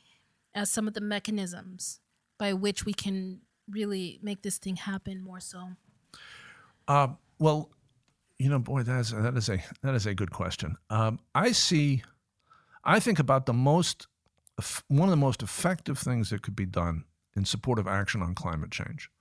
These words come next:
Speaker 2: And I'm, I'm not saying I know how to do it, but one of the most effective things that could be done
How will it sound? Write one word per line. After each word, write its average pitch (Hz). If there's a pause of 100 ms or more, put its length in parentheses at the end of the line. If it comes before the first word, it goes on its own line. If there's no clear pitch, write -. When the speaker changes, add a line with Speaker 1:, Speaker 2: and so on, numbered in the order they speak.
(480)
Speaker 2:
And 110
I'm, 123
I'm 120
not 117 (120)
saying 113
I 98
know 101
how 107
to 71
do 80
it, - (140)
but 95
one 123
of 147
the 147
most 139
effective 185
things 123
that -
could 98
be 104
done 87